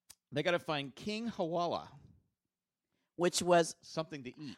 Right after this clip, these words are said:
Speaker 2: But you know what? Again, that's fa-, I found that's a candy store, and
Speaker 1: Yeah.
Speaker 2: I would love to. I,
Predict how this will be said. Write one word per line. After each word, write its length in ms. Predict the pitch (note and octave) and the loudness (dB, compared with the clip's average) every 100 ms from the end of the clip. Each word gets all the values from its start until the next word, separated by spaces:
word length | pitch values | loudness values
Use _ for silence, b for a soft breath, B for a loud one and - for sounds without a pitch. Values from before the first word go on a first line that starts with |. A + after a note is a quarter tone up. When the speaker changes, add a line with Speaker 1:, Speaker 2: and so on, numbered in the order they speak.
| - | -4
Speaker 2:
But 140 | F3+ - | -2 2
you 100 | C#4+ | 4
know 80 | |
what? 180 | D4+ D4+ - - | 6 4 4 -2
Again, 560 | G3+ C#4+ C#4+ D#3 D#3 - _ _ - | 0 4 4 4 0 -10 _ _ -4
that's 220 | A#3 B3 | -2 0
fa-, 100 | - A3+ | -2 -2
I 80 | G#3 | 0
found 220 | A3+ A3+ | 2 0
that's 160 | G3 F#3 | 0 -4
a 80 | F#3+ | -4
candy 380 | - A#3+ A#3+ | -2 -2 -2
store, 440 | G#3+ - B2+ B2 D3 _ | -2 0 0 0 -4 _
and 80 | - | -2
Speaker 1:
Yeah. 60 | - | 4
Speaker 2:
I 140 | G3+ | 6
would 140 | A#3+ G3 | 6 6
love 220 | F3 E3 | 6 4
to. 80 | F3+ | 2
I, 40 | D3+ | -2